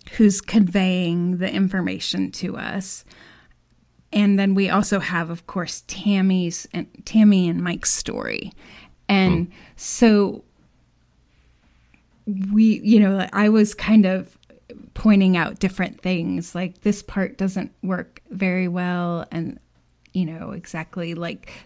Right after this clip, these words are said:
Speaker 1: that I felt like we had in the very beginning, we had a lot of information conveyed that I wasn't sure was relevant. And then there were a few places where I was kind of confused what the, the narrat-, narrator's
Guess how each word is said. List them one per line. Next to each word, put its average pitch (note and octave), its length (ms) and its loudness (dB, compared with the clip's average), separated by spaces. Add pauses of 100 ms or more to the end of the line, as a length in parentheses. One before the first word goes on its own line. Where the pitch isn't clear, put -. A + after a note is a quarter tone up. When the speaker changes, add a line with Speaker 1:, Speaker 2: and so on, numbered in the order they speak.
Speaker 1:
that F#3 200 -4
I G3 100 0
felt - 280 -4
like - 280 -10
we F3 120 -4
had E3+ 440 -6
in F#3+ 200 4
the F#3 80 2
very E3+ 240 -4
beginning, E3+ 540 -4
we E3+ 100 -6
had E3+ 220 -8
a E3+ 80 -4
lot E3+ 280 -6
of E3+ 160 -10
information F3 1000 -4 (320)
conveyed F3+ 540 0
that F3+ 140 -6
I F3 100 -6
wasn't F#3+ 540 0
sure F3 640 -4 (380)
was F#3+ 280 -2
relevant. F3+ 800 -4 (400)
And G3+ 180 4
then F#3 220 0
there F3+ 160 -2
were E3+ 140 -4
a F3+ 40 -2
few A#3+ 240 0
places G#3+ 480 2
where F3+ 120 0
I - 20 -2
was F3 140 -6
kind G3+ 180 2
of F#3 140 -4
confused F#3+ 800 2 (120)
what - 320 -4
the, E3+ 260 -2 (460)
the F3+ 80 2
narrat-, F3+ 600 4 (100)
narrator's F3 880 8